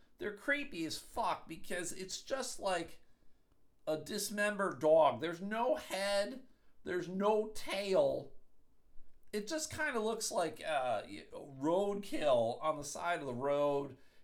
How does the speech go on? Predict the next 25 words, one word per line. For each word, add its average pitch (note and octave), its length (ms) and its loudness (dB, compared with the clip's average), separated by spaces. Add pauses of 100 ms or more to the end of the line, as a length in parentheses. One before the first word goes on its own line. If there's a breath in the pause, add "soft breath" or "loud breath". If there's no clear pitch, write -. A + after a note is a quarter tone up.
(120)
It's A#2+ 200 -8
yellow D#3+ 680 4
with B2 140 -6
kinda D3+ 240 -6
black D3 420 0
legs. C3 300 0
It's E3+ 240 -10
super A3+ 340 -8
fucking D3+ 400 -4
creepy. C#3 360 -8
This D3 220 -6
is D4 100 -12
the C4+ 80 -8
kind F#3 280 -8
of - 60 -8
shit E3+ 320 -6
that C#3+ 140 -6
should F3+ 220 -6
be D3+ 140 -4
in, C3 160 -6 (320 soft breath)
like, C#3 220 -2
most D#3 360 -2
peer, C3+ 460 -6
people's B2 420 -6
nightmares. A2+ 840 -6